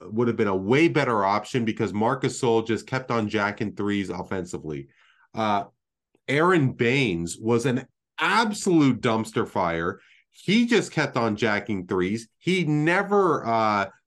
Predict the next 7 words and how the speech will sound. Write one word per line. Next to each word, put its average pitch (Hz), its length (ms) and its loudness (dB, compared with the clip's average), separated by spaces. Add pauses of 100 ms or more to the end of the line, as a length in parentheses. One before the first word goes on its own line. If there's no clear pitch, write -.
(140)
was, 113 560 2
um, 95 540 -2 (120)
uh, 98 300 -4
any 175 280 0
presence 113 560 -4
down 98 320 -2
low. 82 420 -2